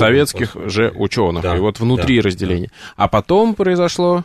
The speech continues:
Speaker 2: А потом происходит консенсус, происходит раздел поля, появляются <clears throat> лидеры, которые,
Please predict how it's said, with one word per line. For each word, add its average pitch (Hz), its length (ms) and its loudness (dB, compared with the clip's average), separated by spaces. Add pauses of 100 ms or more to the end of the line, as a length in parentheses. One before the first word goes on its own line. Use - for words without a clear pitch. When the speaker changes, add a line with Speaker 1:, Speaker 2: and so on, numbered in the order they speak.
Speaker 2:
А 85 120 -8
потом 156 320 -4
происходит 143 600 -2
консенсус, 117 600 -4
происходит 143 540 -2
раздел 120 420 0
поля, 98 320 0
появляются 127 640 0
<clears throat> 120 120 -4
лидеры, 104 340 0
которые, 110 680 0